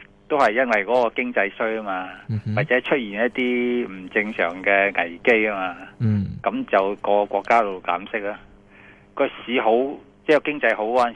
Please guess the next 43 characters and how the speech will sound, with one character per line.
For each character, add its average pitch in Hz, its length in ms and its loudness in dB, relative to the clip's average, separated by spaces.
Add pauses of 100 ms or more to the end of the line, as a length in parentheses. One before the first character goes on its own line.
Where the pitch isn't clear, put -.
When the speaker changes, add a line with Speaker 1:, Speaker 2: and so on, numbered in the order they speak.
Speaker 1:
時， 90 60 -14 (200)
佢 113 60 -6
哋 98 220 -6
先 117 160 -6
至 98 60 -6
開 110 220 -2
始 107 100 -10
加 98 240 -2
息 - 120 -14
啊 95 80 -18
嘛。 95 60 -20 (520)
Speaker 2:
嗯 110 160 -6
哼。 110 280 -6
Speaker 1:
所 147 140 4
以 160 140 4
美 117 300 0
國 117 320 4
佢 110 480 0
出 143 140 -2
年 120 520 -4
嗰 117 220 0
個 107 240 0
經 123 180 -4
濟 117 80 2
係 90 220 0 (460)
肯 113 180 -4
定 95 160 0
會 90 120 -4
好 90 120 -4
嘅。 90 160 -10 (160)
Speaker 2:
但 123 100 2
係 113 140 -4
淨 113 40 2
係 107 40 2
美 107 220 2
國 120 100 4
好 127 60 6
啫。 120 280 4
Speaker 1:
所 107 160 0
以 110 140 4
佢， 110 100 0 (120)
佢 117 160 2
開-， 127 220 6